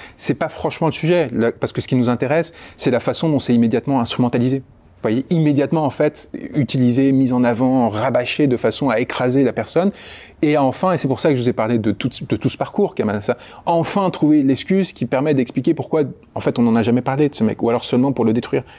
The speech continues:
parce qu'il y avait bien quelque chose qui allait pas. Et ils ont fini par trouver ce qui allait pas, ou ils pensent avoir fini par trouver ce qui allait pas,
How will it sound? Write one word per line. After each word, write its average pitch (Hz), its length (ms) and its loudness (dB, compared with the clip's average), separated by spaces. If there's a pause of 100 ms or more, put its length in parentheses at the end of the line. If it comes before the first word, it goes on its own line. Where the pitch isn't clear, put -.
(100)
parce - 160 -2
qu'il 110 180 -2
y 110 60 4
avait 98 160 0
bien 120 160 0
quelque 107 180 -2
chose 120 140 -2
qui - 100 -2
allait 107 140 0
pas. - 200 -4 (260)
Et 120 100 2
ils 107 160 -2
ont 139 40 2
fini 139 440 0
par - 180 -8
trouver 120 300 -4 (420)
ce - 80 -12
qui - 80 -2
allait 107 140 -2
pas, 147 120 0
ou 120 80 4
ils 107 80 2
pensent 151 260 -2
avoir 104 200 0
fini 120 180 0
par - 140 -4
trouver - 200 -4
ce - 80 -14
qui - 60 -4
allait 98 140 -2
pas, 156 240 -2